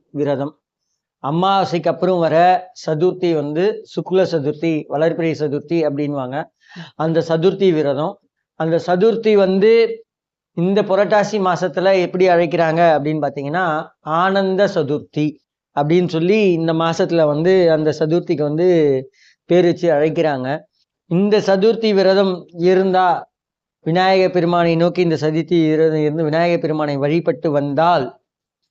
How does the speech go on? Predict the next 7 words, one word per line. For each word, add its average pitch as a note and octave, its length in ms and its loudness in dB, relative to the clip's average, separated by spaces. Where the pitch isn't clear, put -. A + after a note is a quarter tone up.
என்னென்ன F#3 420 2
நடக்கும் D#3 600 -4
அப்படின்னு D3+ 340 -4
பாத்தீங்கன்னா, D3+ 800 -2
தீராத G3+ 640 2
வினையெல்லாம் F3 680 2
தீரும். C#3+ 400 -6